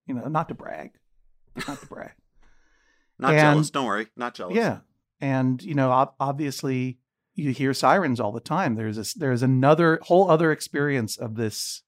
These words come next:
Speaker 1: pandemic going on in the hospitals of New York City and Long Island and New Jersey, Southern Connecticut, you know, where it's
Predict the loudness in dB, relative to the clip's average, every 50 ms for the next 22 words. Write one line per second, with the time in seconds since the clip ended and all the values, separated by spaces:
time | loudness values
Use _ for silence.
0 | _ -12 -6 -4 -4 -2 0 -2 -2 -4 -4 -6 -4 -4 -2 -2 -2 -2 -2 -2
1 | -2 -2 -4 -6 _ _ _ _ _ _ _ _ _ _ _ -4 -2 0 0 2
2 | 4 4 4 4 2 -2 -4 -2 -2 0 -2 -4 -6 -10 -10 -8 -8 -6 -4 -2
3 | 0 2 2 2 2 2 0 -2 -4 _ -20 -12 -10 -6 -4 -2 -2 -2 -2 -2
4 | -2 -2 -2 -2 -2 -2 -2 -2 -2 -4 -4 -6 -10 -10 -12 -12 -12 -12 -14 -16
5 | -18 _ _ _ -12 -12 -8 -6 -6 -6 -6 -6 -8 -10 -10 -12 _ _ _ _
6 | _ _ _ _ _ _ _ _ _ _ _ _ _ _ _ -8 -6 -2 -2 -2
7 | -2 -2 -2 -2 -2 -4 -4 -2 -2 -2 -2 -4 _ _ _ _ _ _ -8 -6
8 | -6 -6 -6 -8 -8 -8 -8 -10 -10 -14